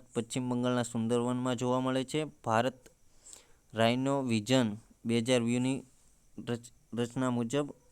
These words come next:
ભારતમાં ગેંડાની સંખ્યા ત્રણ હજાર સુધી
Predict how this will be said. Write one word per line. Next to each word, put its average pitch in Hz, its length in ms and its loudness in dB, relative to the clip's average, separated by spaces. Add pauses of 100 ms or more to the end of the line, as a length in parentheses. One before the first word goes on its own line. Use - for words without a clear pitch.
(420)
ભારતમાં 120 460 0
ગેંડાની 123 360 -2
સંખ્યા 127 300 -2
ત્રણ 120 320 -2
હજાર 127 360 -2
સુધી 131 460 -4